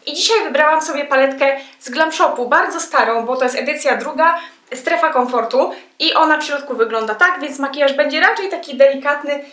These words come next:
i, powiedzmy sobie, przybrudzony. E, nie wiem jeszcze, co do końca nam wyjdzie, ale jeżeli macie ochotę zobaczyć tę paletkę oraz inne kosmetyki w akcji, no to oglądajcie dalej. Zacznę dzisiaj od zrobienia porządnej tapety, dlatego że moja skóra,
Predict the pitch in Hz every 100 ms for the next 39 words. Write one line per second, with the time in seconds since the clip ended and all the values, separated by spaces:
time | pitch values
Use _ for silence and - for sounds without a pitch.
0 | - 294 277 247 285 285 277 262 277 262
1 | 262 - 294 277 277 240 220 277 370 -
2 | - 247 269 370 370 330 330 285 277 285
3 | 277 262 226 311 330 311 262 262 254 269
4 | 262 262 262 262 247 226 233 226 220 320
5 | 311 285 277 - 247 240 - 269 269 262
6 | - 240 - 226 233 233 254 247 - -
7 | 370 320 254 214 196 196 214 165 165 175
8 | - 233 330 - 359 - 349 269 277 285
9 | 285 294 285 294 277 302 277 269 262 247
10 | 247 262 254 240 247 233 226 240 233 226
11 | 226 233 233 - 240 233